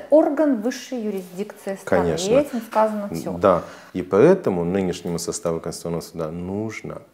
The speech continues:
Speaker 2: акцентировать внимание на имидж. Нужно предпринять конкретные меры для того, чтобы улучшить имидж. Поменяли состав, да, там другие люди, но осадок-то остался,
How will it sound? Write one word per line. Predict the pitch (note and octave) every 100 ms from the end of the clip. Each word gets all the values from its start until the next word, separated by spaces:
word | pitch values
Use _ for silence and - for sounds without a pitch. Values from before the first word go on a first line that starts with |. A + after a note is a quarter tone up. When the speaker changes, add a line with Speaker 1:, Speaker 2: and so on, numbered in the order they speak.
| -
Speaker 2:
акцентировать | F2+ - - F2+ F2 A2 G#2 F2+
внимание | F2 F2 F2+ F#2+ -
на | F#2+ F2+
имидж. | F2+ F#2 F#2 E2 - - - - - -
Нужно | G2+ G2+ G2+
предпринять | - F#2 - F#2 F#2+ F#2+
конкретные | - F#2 F2+ G#2+ A2 G#2+ G2+
меры | G2 F#2+ G2 G2+
для | F#2+ F#2+ F2
того, | F2 - F2 F#2+
чтобы | - F#2 F2
улучшить | F2 F2 F#2+ - F2 -
имидж. | F#2 D#2+ D2 - - - - -
Поменяли | B2 C#3 C3+ C3 B2
состав, | - F#2 - D#2 D2 D#2+
да, | D#2+ F#2+
там | - F2 E2+
другие | E2 E2 F2+ F2
люди, | D#2+ D#2+ C#2 -
но | F#2+ E2 E2 D#2 - - -
осадок-то | E2 - G2 E2+ D2+ -
остался, | D#2 - F2 F2+ -